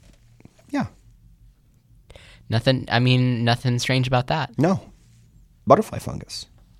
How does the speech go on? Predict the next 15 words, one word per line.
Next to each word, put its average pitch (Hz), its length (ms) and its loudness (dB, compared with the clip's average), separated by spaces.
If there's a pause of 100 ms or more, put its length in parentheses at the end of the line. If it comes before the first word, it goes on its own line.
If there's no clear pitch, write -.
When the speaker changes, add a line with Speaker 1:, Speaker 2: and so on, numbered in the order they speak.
(1200)
Speaker 1:
It's 139 120 -10
actually 131 200 2
really 120 120 6
quite 107 220 2
fascinating, 82 540 0
Kai. 76 240 -4
See, 90 160 -6
the 85 80 -4
butterfly 90 400 2
fungus 76 520 -4
is 80 160 -6
a 73 80 -4
type 90 280 -6
of - 160 -10
cordyceps - 920 -4